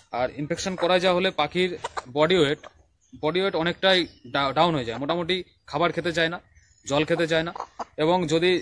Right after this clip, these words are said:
যেহেতু এই মুরগিটা ডিম দিচ্ছে, বর্তমানে আজকে এখনও ডিম দেয়নি, আর যতদিন আক্রান্ত থাকবে, তো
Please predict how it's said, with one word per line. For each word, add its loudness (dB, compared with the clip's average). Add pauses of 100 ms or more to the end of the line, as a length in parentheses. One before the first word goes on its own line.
যেহেতু 0
এই 0
মুরগিটা -2
ডিম -2
দিচ্ছে, -4
বর্তমানে -4 (160)
আজকে -6
এখনও -2
ডিম -2
দেয়নি, -2 (420)
আর -6
যতদিন -2
আক্রান্ত -4
থাকবে, -4 (400)
তো -4